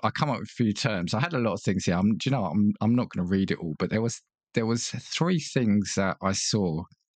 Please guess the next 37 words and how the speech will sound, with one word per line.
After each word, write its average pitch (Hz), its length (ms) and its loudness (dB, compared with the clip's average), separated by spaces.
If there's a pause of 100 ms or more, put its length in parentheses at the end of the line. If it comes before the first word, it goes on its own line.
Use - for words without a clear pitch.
(140)
and 104 280 2
I 110 40 2
looked 139 220 0
them 123 120 4
up - 160 -2
'cause - 100 -4
I 107 60 2
didn't 104 220 2
exactly 98 340 0
know 98 220 2
what 92 320 -2
they 90 100 2
meant. 90 340 0
So 98 160 0
I 95 40 2
looked 110 240 0
them 127 100 0
up 104 140 -4
<laughs> - 100 -18
first, 147 340 -2
and 147 140 0
then 151 160 0
I 143 80 -4
found 131 320 0
out 110 220 0 (400)
it - 60 2
was 120 120 0
interesting. 113 460 0
See, 123 280 0 (540)
they 143 80 0
said 139 200 0
often 131 360 0
with 113 140 0
reincarnation, 113 800 2
you 101 80 4
have 110 160 0
something 117 440 0